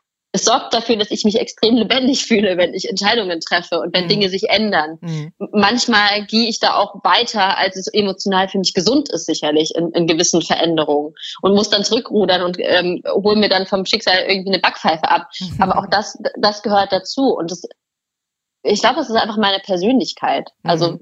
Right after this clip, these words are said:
Speaker 1: ne, es gibt halt Menschen, die sind, sag ich mal, ein bisschen abenteuerlustiger und es gibt andere Menschen, die sagen, „Ich leg meinen Fokus auf die Sicherheit im Leben.“ Und das ist beides total in Ordnung.
Speaker 2: Das hast du ja nicht so unbedingt getan, ne? Du hast deinen Job geschmissen, hast gesagt, <laughs> „Ich mach das jetzt alles nicht mehr,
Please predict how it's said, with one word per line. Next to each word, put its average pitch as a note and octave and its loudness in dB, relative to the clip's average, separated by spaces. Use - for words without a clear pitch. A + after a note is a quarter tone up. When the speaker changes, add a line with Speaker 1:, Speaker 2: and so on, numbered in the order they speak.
Speaker 1:
ne, F#3+ 2
es F#3+ -2
gibt A3+ -2
halt A3 0
Menschen, G3+ 0
die G3 0
sind, G#3 0
sag F#3 2
ich F#3 -8
mal, F#3+ 0
ein - -10
bisschen - -2
abenteuerlustiger F#3+ 0
und F3+ -8
es - -16
gibt - -4
andere F3+ 0
Menschen, F3+ 0
die F#3+ 4
sagen, F3+ 2
„Ich F#3+ -8
leg F#3+ 0
meinen F#3 0
Fokus G3 -4
auf F3 -2
die F#3+ 0
Sicherheit - 0
im C3+ -2
Leben.“ B2+ -2
Und E3+ -2
das E3+ 2
ist F3 -6
beides E3+ 2
total D3 -2
in - -8
Ordnung. E3 -4
Speaker 2:
Das D3+ -6
hast D3 -8
du E3+ -2
ja D#3 0
nicht D#3+ -6
so D#3 -4
unbedingt D3 -2
getan, C#3 -2
ne? F3 -4
Du E3+ -2
hast D3 -4
deinen C#3+ -4
Job F3 -4
geschmissen, E3 -4
hast D3+ -2
gesagt, D#3+ 0
<laughs> - -8
„Ich - 0
mach E3 -2
das - -8
jetzt G3+ -4
alles G#3 0
nicht G3+ -6
mehr, G3+ 2